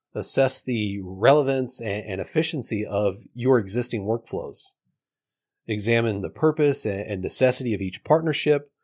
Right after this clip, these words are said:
and look for any overlap or redundancy.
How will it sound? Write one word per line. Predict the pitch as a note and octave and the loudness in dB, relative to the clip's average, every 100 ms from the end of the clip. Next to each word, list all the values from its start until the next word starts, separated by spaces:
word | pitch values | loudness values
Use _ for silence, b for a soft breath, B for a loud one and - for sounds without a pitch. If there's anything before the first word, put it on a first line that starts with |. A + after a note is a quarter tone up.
| _ _ _ - | _ _ _ -10
and | G#2 G#2+ | -6 -4
look | C3 G#3+ | -2 -2
for | - D3+ | 0 2
any | D3 | 2
overlap | - B2+ C#3+ A2 G#2 G#2 G#2 | 4 4 4 2 4 2 2
or | A2 A2 G#2 | 0 0 0
redundancy. | G2 F2 A2 G#2+ F2 - F2+ F#2+ | -2 -2 -2 -2 -2 -4 -4 -14